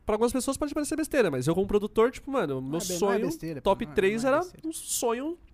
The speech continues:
Speaker 1: ter o cara, tá ligado?
Speaker 2: E agora vai, vai
Speaker 1: E o
Speaker 2: ter.
Speaker 1: Joãozinho abriu essa porta pra mim, tá ligado? E, tipo,
Speaker 2: Muito foda, velho.
Speaker 1: é... Porra, o ar-condicionado que tá aqui, porra,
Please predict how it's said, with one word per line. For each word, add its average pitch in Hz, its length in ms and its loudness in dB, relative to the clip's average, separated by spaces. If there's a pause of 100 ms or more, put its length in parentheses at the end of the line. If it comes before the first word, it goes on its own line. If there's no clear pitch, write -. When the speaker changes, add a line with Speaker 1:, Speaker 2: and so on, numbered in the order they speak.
Speaker 1:
ter 269 100 -4
o 320 80 -2
cara, 262 340 2
tá 127 120 -6
ligado? 123 360 -4 (240)
Speaker 2:
E 123 120 -8
agora 139 300 -4
vai, 165 220 -6
vai 160 180 -4
Speaker 1:
E 151 60 2
o 156 40 4
Speaker 2:
ter. 156 40 4
Speaker 1:
Joãozinho 165 340 4
abriu 269 160 2
essa 170 140 -2
porta 139 280 -4
pra 127 140 -10
mim, 120 140 -12
tá 104 120 -18
ligado? 120 260 -6
E, 117 40 -12
tipo, - 240 -14
Speaker 2:
Muito 135 140 -4
foda, 139 300 -6
velho. 127 140 -18 (140)
Speaker 1:
é... 127 760 -2 (640)
Porra, 143 200 -2
o 131 80 4
ar-condicionado 143 720 0
que 135 200 -10
tá 135 120 -4
aqui, 247 340 -2
porra, 139 420 0